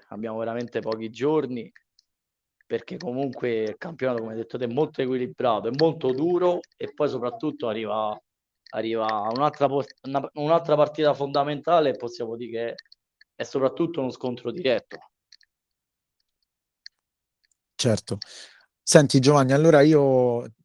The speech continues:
Speaker 2: ti saluto, ti ringrazio di aver accettato l'invito a questa intervista e ti faccio tanti auguri per il nuovo anno e per le feste.
Speaker 1: Grazie,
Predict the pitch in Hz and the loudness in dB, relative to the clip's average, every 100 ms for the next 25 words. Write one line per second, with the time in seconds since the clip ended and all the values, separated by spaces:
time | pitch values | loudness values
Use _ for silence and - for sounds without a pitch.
0 | _ - 151 143 151 175 156 139 143 143 | _ -6 0 4 6 4 4 2 0 -2
1 | 156 151 147 - 135 131 135 135 - 135 | 2 2 2 -2 0 2 4 2 0 -6
2 | 135 131 131 127 123 120 123 127 139 135 | -4 -2 -2 -2 -2 -2 -4 -6 -4 -2
3 | 123 - 123 - 135 139 131 160 156 - | -2 -2 -6 -6 -4 -4 -4 -6 -6 0
4 | 143 - 123 117 113 117 - 123 117 110 | 0 0 -8 -6 -4 -4 -2 -4 -4 -6
5 | _ _ - 147 151 - 139 139 139 143 | _ _ 0 2 2 2 2 2 0 0
6 | 131 127 123 117 120 131 131 131 131 131 | 2 2 2 2 0 0 -2 0 0 0
7 | 131 127 120 117 113 110 104 98 - - | -2 -4 -6 -6 -4 -4 -6 -8 -12 -18
8 | _ - - _ _ _ _ - 135 135 | _ -20 -20 _ _ _ _ -2 2 4
9 | 127 | 2